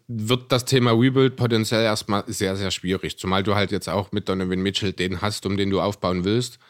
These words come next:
Der ist zwar jetzt noch nicht uralt, aber der wird sich das jetzt auch nicht unbedingt gerne anschauen wollen.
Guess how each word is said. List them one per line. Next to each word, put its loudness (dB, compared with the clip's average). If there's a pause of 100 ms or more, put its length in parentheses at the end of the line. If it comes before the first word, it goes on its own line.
(120)
Der 0
ist -4
zwar -4
jetzt -4
noch -2
nicht -2 (220)
uralt, -2 (400)
aber 0
der 0
wird -4
sich -4
das -2
jetzt -6
auch 0
nicht 0
unbedingt -4
gerne -4
anschauen -6
wollen. -6